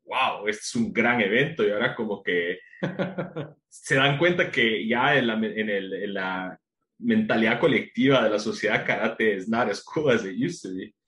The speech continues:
Speaker 2: No, cabal, se, se burla de, de ellos mismos también. Acuérdate que hoy en día todo ese mane-, M M A, pues ya los niños no,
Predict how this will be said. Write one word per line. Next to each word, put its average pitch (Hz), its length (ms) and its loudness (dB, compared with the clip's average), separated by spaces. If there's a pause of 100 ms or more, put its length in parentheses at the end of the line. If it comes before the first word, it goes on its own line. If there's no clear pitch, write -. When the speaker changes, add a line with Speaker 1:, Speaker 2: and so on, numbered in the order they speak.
(500)
Speaker 2:
No, - 440 -2 (320)
cabal, 139 420 2
se, 147 240 0
se 143 160 0
burla 175 320 2
de, 143 380 2
de 131 140 2
ellos 143 220 2
mismos 147 440 -2
también. 151 320 -2
Acuérdate 131 400 -2
que - 80 0
hoy 156 160 4
en 175 100 0
día 226 260 2
todo 247 180 6
ese 185 180 4
mane-, 143 440 -2
M 170 220 2
M 110 180 -2
A, 202 220 2
pues 220 200 2
ya 170 180 2
los 165 180 -2
niños 180 320 -2
no, 156 480 -6